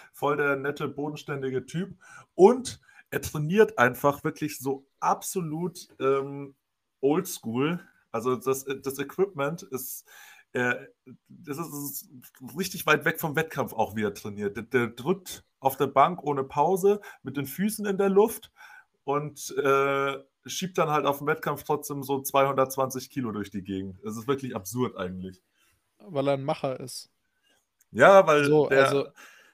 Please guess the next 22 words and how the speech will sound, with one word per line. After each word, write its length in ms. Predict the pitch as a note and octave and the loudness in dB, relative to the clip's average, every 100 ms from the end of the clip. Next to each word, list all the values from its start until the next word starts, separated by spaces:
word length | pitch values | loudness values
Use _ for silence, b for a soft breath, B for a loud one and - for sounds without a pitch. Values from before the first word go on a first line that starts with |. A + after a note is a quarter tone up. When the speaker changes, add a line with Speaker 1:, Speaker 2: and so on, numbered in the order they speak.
| - | 2
Speaker 1:
der 100 | C#3 | 4
einfach 220 | D3 D#3 | 4 0
zeigt, 340 | - D#3+ D#3+ | 2 0 0
dass, 180 | D3+ C#3+ | -2 -2
dass 220 | - C#3+ | -4 -6
Kraftsport 540 | - D#3 - - D3 C#3 | -2 -4 -4 -4 -2 -2
wirklich 260 | D3 D3 C#3 | -4 -2 0
am 140 | C3 | 2
Ende, 800 | C#3 D3 C#3+ C#3 C#3 - F2+ - _ | 0 4 4 4 2 -4 -16 -18 _
äh, 60 | - | -10
einfach 460 | A#2+ B2+ C3 B2+ - _ _ _ _ _ - _ | -8 -2 0 -2 -6 _ _ _ _ _ -20 _
das, 240 | B2+ B2 | -6 -4
das 200 | - A#2+ | -6 -8
Konsistenz 920 | - C3+ B2 - D#3+ D#3 D3+ - - - b b b _ | -4 -4 -4 -4 0 0 -2 -6 -6 -12 b b b _
und 400 | A#2+ A#2 - - | -10 -10 -14 -10
Kontinuität 960 | C3+ B2+ B2+ B2+ A#2+ - C#3+ D3+ - - | -6 -6 -4 -4 -4 0 2 0 -2 -12
entscheiden 500 | A#2 A2 - A2+ A2+ | -8 -8 -2 -2 0
und 80 | A2 | -4
nicht 220 | A#2+ B2 | -8 -10
irgendwelche 420 | A#2 A2+ A2 A2+ G#2+ | -10 -8 -6 -6 -6
super 480 | - B2+ A#2 G#2+ | -8 -2 4 4
fancy 640 | G#2+ B2 A2+ - A2 G2+ G#2 | 2 -2 -4 -4 -2 -2 -2